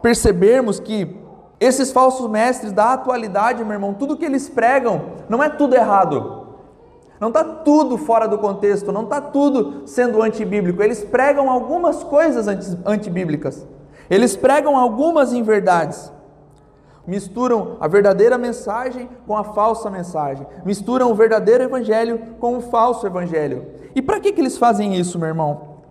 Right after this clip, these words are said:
Para serem diplomatas, pra agradarem a todos, pra arrastarem multidões, pra encher estádios. A diplomacia faz com que nós não ficamos de mal com ninguém.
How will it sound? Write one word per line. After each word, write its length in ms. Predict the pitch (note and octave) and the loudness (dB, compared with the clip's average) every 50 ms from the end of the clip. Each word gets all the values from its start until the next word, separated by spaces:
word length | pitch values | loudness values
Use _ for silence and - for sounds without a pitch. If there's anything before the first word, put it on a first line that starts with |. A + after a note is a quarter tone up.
| - - - _ _ _ _ _ _ _ _ _ _ - | -20 -20 -20 _ _ _ _ _ _ _ _ _ _ -8
Para 160 | - E3 E3 E3 | -6 -6 -6 -6
serem 280 | - E3 D#3 D#3 D#3 | -8 -10 -10 -10 -10
diplomatas, 720 | D#3 D3+ D#3 E3 E3+ F3 E3+ E3 D#3+ - - - - - - - - - - - - - - - | -10 -10 -8 -8 -6 -4 -4 -6 -6 -8 -10 -14 -16 -18 -20 -20 -20 -20 -20 -20 -20 -12 -2 2
pra 180 | D#3 D#3+ E3 | 4 4 4
agradarem 540 | E3 E3+ E3+ E3+ D#3+ D3+ D#3 D#3 D#3 D#3 D#3+ | 4 4 4 2 4 4 4 4 4 2 -2
a 60 | D#3+ | -8
todos, 520 | - - - E3 E3 D#3+ D3 C3+ - - - - - - - - | -8 -6 -6 -6 -6 -6 -8 -10 -12 -14 -20 -20 -20 -16 -6 0
pra 160 | E3 E3+ F3+ | 2 2 2
arrastarem 500 | F3 F3+ F3 F3 - - E3 D#3+ E3 D#3+ | 4 2 0 0 0 0 0 0 0 -2
multidões, 760 | D#3+ D#3+ D#3 - F3+ E3 E3+ E3+ E3 D#3 D3 - - - - - - - - - - - - - - - - - - - - - - - - - - - - - - - - - | -6 -8 -8 -10 -8 -6 -4 -4 -4 -4 -6 -8 -12 -14 -18 -20 -20 -20 -20 -20 -20 -20 -20 -20 -20 -20 -20 -20 -20 -20 -20 -20 -20 -20 -20 -20 -20 -20 -20 -20 -20 -20 -6 0
pra 140 | F#3 F3+ F#3+ | 2 2 4
encher 340 | G3 F#3+ F#3 - F#3+ F#3 F#3+ | 4 0 0 0 0 0 0
estádios. 560 | F3+ F3+ - F#3+ F#3 G3 F#3+ F#3 D3+ C#3+ C3 - - - - - - - - - - | -2 0 2 2 4 4 2 2 -2 -6 -8 -10 -14 -18 -20 -20 -20 -20 -20 -16 -8
A 80 | - D#3 | -6 -2
diplomacia 800 | E3 G3+ F#3+ B3 B3 B3+ B3 A3+ A#3+ - - B3+ C4+ C#4+ C4+ B3 | -2 0 2 4 4 4 4 2 0 -2 -4 -4 0 2 2 2
faz 240 | - E4 F4 - | 4 2 0 0
com 140 | - A#3+ A3+ | -2 -6 -6
que 100 | A#3 B3 | -4 -2
nós 180 | A#3 A#3+ B3 A3+ | 0 0 0 0
não 100 | A#3+ A3 | -2 -4
ficamos 640 | - A#3 - B3 B3 C4 C4 B3 G#3 F#3+ E3+ - - - - - - - - - - D#3+ D#3+ D#3+ D#3+ | -6 -6 -2 -2 -2 0 0 -2 -2 -4 -6 -10 -12 -16 -18 -20 -20 -20 -20 -18 -16 -16 -14 -10 -4
de 140 | E3+ A3+ | -2 -2
mal 360 | A3 G#3+ G#3+ A3 A3 A3 G#3 G#3 | 0 2 2 4 4 4 4 2
com 100 | G3+ G3 | 0 -2
ninguém. 720 | G3 G3 G3 F#3 G3 F#3 F#3 E3+ C#3 B2+ - - - - | -2 -2 0 0 0 0 -2 -6 -6 -8 -10 -14 -20 -20